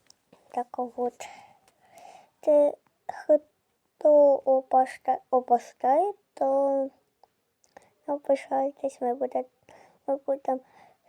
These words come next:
снимать видео, фоткать и, и в-, и выставить эту будет выпуска, покаяния. Она,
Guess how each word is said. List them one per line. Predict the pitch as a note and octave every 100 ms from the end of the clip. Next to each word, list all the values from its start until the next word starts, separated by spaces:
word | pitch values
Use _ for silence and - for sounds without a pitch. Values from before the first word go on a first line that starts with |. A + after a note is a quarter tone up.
| -
снимать | - F4 F#4+ G#4 G#4+ -
видео, | C#4+ B3+ C4 F4 F4 _ D4+ D4+ D#4 D4 - -
фоткать | - D#4+ E4 E4 - - C4+ -
и, | C#4 C#4+ _ _ _ _ _ -
и | D4 C#4+
в-, | D4 - - - - - _ _ _ _ _ _ _ _ _ _ _ _ _ _
и | D#4
выставить | F4 E4+ E4 D4 C#4 C4+ -
эту | - - C#4+ - D4
будет | - C#4 C4+ C4+ C4
выпуска, | C4+ B3 B3 B3+ _ _ C4 B3+ B3+ - - C#4+ F#4 - _ _ _ _ _ _ - _
покаяния. | - C#4+ - - B3 B3+ C#4+ - - F#4+ G4 _ _ _ _ _ _ _ - - - - - -
Она, | C4+ C4+ C4+